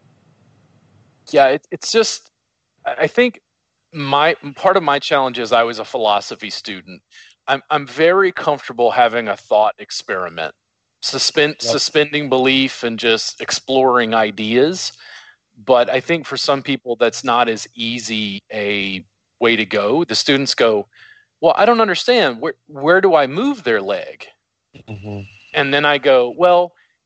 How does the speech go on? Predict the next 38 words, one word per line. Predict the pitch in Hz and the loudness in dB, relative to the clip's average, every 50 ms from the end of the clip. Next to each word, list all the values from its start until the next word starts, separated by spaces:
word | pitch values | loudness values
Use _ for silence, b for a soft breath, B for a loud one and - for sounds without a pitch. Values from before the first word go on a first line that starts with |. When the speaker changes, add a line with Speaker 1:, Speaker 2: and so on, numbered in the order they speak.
| _ - | _ -8
Speaker 1:
it | - - - - | -6 -6 -4 -4
depends | 160 147 - - 180 180 190 196 185 160 | -6 -8 -6 -4 0 0 0 0 2 2
on | 175 165 151 139 | 2 2 2 0
their | 120 - 139 139 127 117 | -2 -2 0 2 2 0
hip." | - - - 151 110 - _ _ _ _ _ _ _ _ _ _ _ - | -2 -2 -2 -2 -2 -2 _ _ _ _ _ _ _ _ _ _ _ -10
Speaker 2:
Mm-hmm. | - 123 107 113 | -10 -8 -6 -4
Speaker 1:
And | 113 135 | 0 0
they | 147 - | 0 0
go, | - 123 117 117 - - | 2 0 0 0 -2 -2
"Aw." | 170 180 165 135 123 120 120 123 127 127 131 123 - - _ _ _ _ _ - | 0 2 4 4 4 4 6 6 6 6 6 4 0 -10 _ _ _ _ _ -16
<laughs> | - - - 226 - 208 269 - - - 247 202 165 - - - - _ - 123 - - - - | -14 -4 -4 -4 -2 0 -4 -4 -2 -4 -4 -2 0 0 0 -2 -2 _ -8 -8 -8 -8 -6 -6
Because | 160 - 214 202 170 - B B B B B | -4 0 0 0 0 -2 B B B B B
they | 196 196 | 2 4
want, | 196 220 254 226 - 180 | 6 6 4 4 4 4
like, | 185 175 156 _ _ - | 2 2 2 _ _ -10
you | 175 | -2
know, | 151 143 135 120 | 0 0 0 0
an | 139 147 | -2 -2
absolute. | 127 151 151 156 151 - - - 143 135 143 175 170 147 131 - - | 0 0 0 0 0 -4 -8 -6 -6 -2 0 0 0 0 -2 -6 -8
And | 143 151 143 | -8 -4 -2
then | 143 139 | 0 0
I | 139 135 | 0 -2
try | - - 160 151 | 0 2 2 2
to | 151 151 | 2 2
go, | 131 139 127 120 - | 0 0 -2 -2 0
"Oh, | - 285 247 226 233 | 0 0 2 2 2
okay, | - 208 190 | 0 0 -2
well, | 180 185 196 | 0 0 -2
listen, | 196 180 - - 98 - b b b b b b b _ _ | -2 -2 -2 -6 -10 -10 b b b b b b b _ _
when | - 156 170 165 | -2 0 2 2
I | 165 160 | 2 2
say | - - - 226 233 | 0 2 0 2 2
it | 220 175 - | 2 0 0
depends | 160 - - 175 170 165 151 156 | -4 -6 -2 -2 -2 0 2 0
on | 147 135 | 0 2
their | 123 117 113 | 0 -2 -2
hip, | - - 151 135 95 - _ - | 0 2 4 4 4 2 _ -6
let's, | 147 151 180 185 - - - | 2 4 4 4 4 2 -10